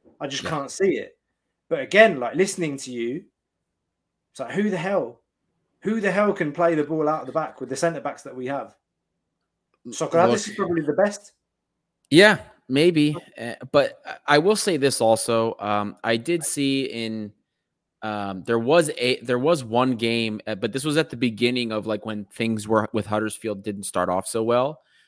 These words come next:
Speaker 2: He did mess with the, the four two three one. So he does have at least some experience there. I don't think it's a system he likes because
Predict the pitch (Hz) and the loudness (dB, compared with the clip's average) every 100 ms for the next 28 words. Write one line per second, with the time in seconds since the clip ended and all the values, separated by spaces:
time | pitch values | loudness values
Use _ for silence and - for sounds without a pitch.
0 | _ - 147 110 147 156 131 139 - 120 | _ -6 -6 2 4 4 2 0 2 0
1 | - - _ _ _ _ 113 104 - 104 | -2 -12 _ _ _ _ -2 -2 -2 0
2 | 104 98 - 120 - 104 98 95 98 65 | 2 0 0 0 0 -6 -6 -6 -8 -10
3 | _ _ _ _ _ _ _ _ _ - | _ _ _ _ _ _ _ _ _ -8
4 | - 107 107 101 113 120 123 170 175 147 | 0 2 2 0 -2 0 2 2 2 0
5 | 127 98 120 - - 107 117 135 - - | 0 -2 -4 -4 -2 0 0 -2 -6 -4
6 | 147 151 151 147 - 151 165 185 - 90 | -2 -2 -4 -8 -6 -4 -4 -6 -10 -10
7 | 98 104 - 101 98 95 90 95 90 90 | -8 -8 -6 -6 -8 -10 -12 -12 -10 -8
8 | 92 85 95 135 - 87 - 92 87 - | -8 -4 -4 -6 -12 -14 -8 -8 -10 -16